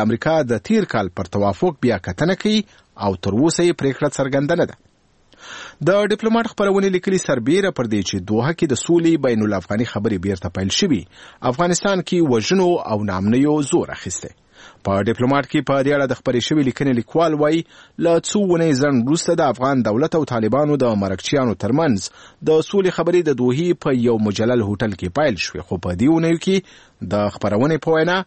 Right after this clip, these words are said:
افغانستان کې تاوتریخوالی زیات شو. وړاندې راغلي د ډیپلوماټیکو هڅو سربیره افغانستان کې جګړه دوام لري چې د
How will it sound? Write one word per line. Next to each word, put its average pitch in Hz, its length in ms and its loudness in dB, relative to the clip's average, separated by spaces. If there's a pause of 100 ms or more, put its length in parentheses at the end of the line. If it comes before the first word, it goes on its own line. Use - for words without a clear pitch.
(300)
افغانستان 101 600 -2
کې 175 320 0
تاوتریخوالی 131 840 0 (180)
زیات - 260 -2 (100)
شو. - 80 -10 (560)
وړاندې 202 320 2
راغلي 185 300 0 (360)
د 156 120 0 (200)
ډیپلوماټیکو 190 560 0
هڅو 196 160 -2
سربیره 180 360 0
افغانستان 156 520 -2
کې 165 240 -2
جګړه 127 480 0
دوام 107 380 0
لري 87 260 -8
چې 104 240 0
د 104 120 0